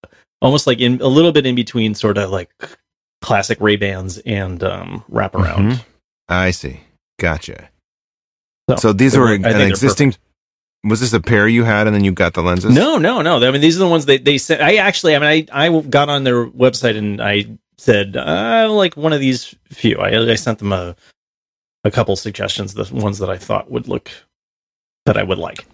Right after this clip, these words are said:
Speaker 1: Uh,
Speaker 2: Nice.
Speaker 1: so they sent me, they sent me these, and they're terrific.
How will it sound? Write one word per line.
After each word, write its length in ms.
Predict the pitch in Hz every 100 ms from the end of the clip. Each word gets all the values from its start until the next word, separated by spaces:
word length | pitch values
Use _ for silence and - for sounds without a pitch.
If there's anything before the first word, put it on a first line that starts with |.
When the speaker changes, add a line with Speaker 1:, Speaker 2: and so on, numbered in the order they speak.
| _ _ _ -
Speaker 1:
Uh, 80 | 82 87
Speaker 2:
Nice. 640 | 107 131 71 57 - - - _ _ -
Speaker 1:
so 120 | 107
they 80 | 101
sent 200 | - 113
me, 220 | 101 107
they 220 | - - 120
sent 160 | 127
me 60 | 98
these, 160 | 107
and 100 | 101
they're 60 | 95
terrific. 440 | - 101 - -